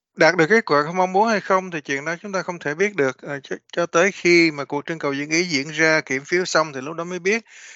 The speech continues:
Ờ, nhưng mà rõ ràng là, ờ, những người, lấy thí dụ như Thủ tướng Anthony Albanese, tức là người mà, ờ,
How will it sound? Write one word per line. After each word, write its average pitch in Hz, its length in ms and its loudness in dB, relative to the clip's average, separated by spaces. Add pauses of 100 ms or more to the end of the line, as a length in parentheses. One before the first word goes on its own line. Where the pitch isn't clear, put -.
(120)
Ờ, 147 180 4
nhưng 170 220 -2
mà 147 180 0
rõ 131 180 2
ràng 143 440 2
là, 135 460 0 (380)
ờ, 131 300 -4
những 127 400 -14
người, 147 340 2
lấy 151 120 0
thí 226 120 -4
dụ 165 160 4
như 156 360 2
Thủ 143 220 -2
tướng 160 300 2
Anthony 160 380 0
Albanese, 151 720 0
tức 190 100 -4
là 165 120 -2
người 131 460 -4
mà, 123 500 -4 (580)
ờ, 123 120 -4